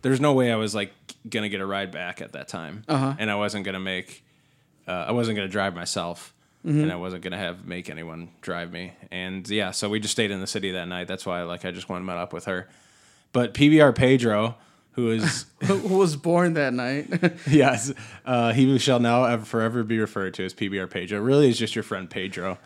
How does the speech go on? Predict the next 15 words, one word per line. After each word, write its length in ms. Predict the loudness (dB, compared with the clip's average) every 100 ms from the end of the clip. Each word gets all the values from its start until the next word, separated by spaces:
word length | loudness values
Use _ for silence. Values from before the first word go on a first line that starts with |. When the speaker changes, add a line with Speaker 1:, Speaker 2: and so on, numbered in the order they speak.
| -20 -8
Speaker 2:
Yeah, 260 | -4 -4
he's 280 | -4 -6 -2
my 160 | 0 0
compadre. 640 | 0 0 0 0 -2 -6 -10 _ _
So 360 | -6 -2 0 -2
the 180 | -4 -6
Speaker 1:
True. 240 | 0 2
Speaker 2:
term 180 | 2 -2
for 300 | -2 -2 -2
compadre 580 | -4 -2 -2 -2 -4 -4
is, 400 | -4 -6 -10 -6
uh, 240 | -4 -4 -6
he's 260 | -10 -8
my, 320 | -4 -4 -2
uh, 320 | -2 -2 -4